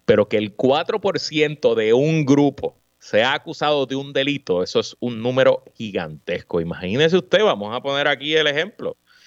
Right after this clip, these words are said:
Imagínese usted que el cuatro por ciento de los médicos en Puerto Rico sean acusados de violencia doméstica,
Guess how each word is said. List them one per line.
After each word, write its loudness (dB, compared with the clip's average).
Imagínese -2
usted 2
que -2
el -2
cuatro 0
por 4
ciento 0
de 4
los 2
médicos 2
en -4
Puerto -2
Rico 0
sean 0
acusados -2
de -4
violencia 0
doméstica, -8